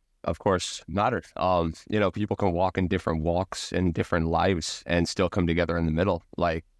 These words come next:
you know, it's just what your level and how you're succeeding at it. Um, you know, Chris Rock told a joke a long time ago, we're talking about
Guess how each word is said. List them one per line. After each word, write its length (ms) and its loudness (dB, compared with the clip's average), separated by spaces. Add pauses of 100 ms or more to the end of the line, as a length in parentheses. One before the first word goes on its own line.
you 140 0
know, 160 2
it's 160 -2
just 240 -2
what 260 0
your 520 0 (500)
level 440 0
and 120 0
how 140 2
you're 320 0
succeeding 680 -2 (100)
at 200 -2
it. 160 -2 (520)
Um, 300 0 (200)
you 80 -2
know, 120 2
Chris 240 -4
Rock 180 0
told 200 -2
a 40 0
joke 240 0
a 40 0
long 180 0
time 220 0
ago, 220 -2
we're 60 -2
talking 280 -2
about 280 0